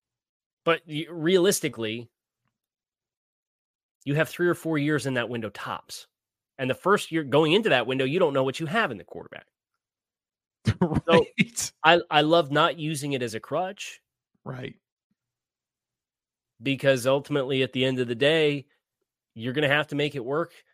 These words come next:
Speaker 1: We talk about how it's a quarterback-driven league. Do you have a
Speaker 2: Mm-hmm.
Speaker 1: truck or trailer at the quarterback position? If you got a truck,
Speaker 2: Get a
Speaker 1: you're
Speaker 2: good
Speaker 1: gonna have
Speaker 2: hitch.
Speaker 1: to be, yeah. You're gonna have to find a way to make it work.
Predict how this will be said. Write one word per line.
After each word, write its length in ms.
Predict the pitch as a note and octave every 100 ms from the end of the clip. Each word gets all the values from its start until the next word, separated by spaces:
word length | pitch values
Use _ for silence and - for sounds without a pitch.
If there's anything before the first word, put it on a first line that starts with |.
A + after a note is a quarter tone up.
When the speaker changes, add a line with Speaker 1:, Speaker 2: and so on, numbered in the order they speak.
| _
Speaker 1:
We 80 | A2
talk 220 | - B2
about 220 | C3 C3
how 100 | C3
it's 120 | C#3 -
a 40 |
quarterback-driven 800 | - D3 C#3+ D3+ D3+ D#3 D3 D3
league. 320 | D#3+ D#3+ D3+ _ _
Do 60 | A2+
you 20 |
have 80 | A2
a 20 |
Speaker 2:
Mm-hmm. 100 | G#2+
Speaker 1:
truck 280 | C3+ C#3 C#3
or 100 | A#2
trailer 340 | - C#3+ C#3+
at 80 | C#3+
the 60 | -
quarterback 460 | D3+ D#3 D3+ D3+
position? 440 | D3+ C#3+ D#3 D#3 C#3+
If 120 | -
you 80 | B2
got 180 | D#3 D#3
a 60 |
truck, 340 | C#3+ D#3+ E3 - _ _ _ _ _ _ _ _ _ _ _ _ _ _ _ _ _ _ _ _ _ _ _ _ _ -
Speaker 2:
Get 120 | C#3
a 40 |
Speaker 1:
you're 120 | C#3+
Speaker 2:
good 60 | F3
Speaker 1:
gonna 120 | F3+
have 100 | D3+
Speaker 2:
hitch. 120 | -
Speaker 1:
to 80 | B2
be, 240 | - C3+ B2+
yeah. 220 | B2 D#3+ - E2 - - _ _
You're 100 | G#2+
gonna 100 | A2+
have 80 | C3
to 60 | -
find 220 | B2 C3+
a 20 |
way 120 | C#3+
to 40 | D3+
make 140 | D#3+
it 40 | D#3+
work. 280 | G#3+ F#3+